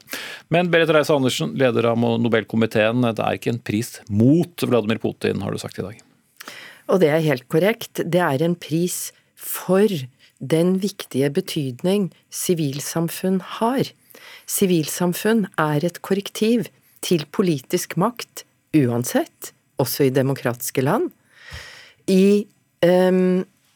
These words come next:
Speaker 2: autoritære land så er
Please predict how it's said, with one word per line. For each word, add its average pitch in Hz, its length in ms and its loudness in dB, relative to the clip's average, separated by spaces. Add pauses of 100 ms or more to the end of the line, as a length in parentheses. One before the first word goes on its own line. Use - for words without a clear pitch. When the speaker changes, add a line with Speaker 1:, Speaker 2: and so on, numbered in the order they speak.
(540)
Speaker 2:
autoritære 175 880 0
land 240 400 2 (640)
så 202 480 2 (160)
er 165 400 0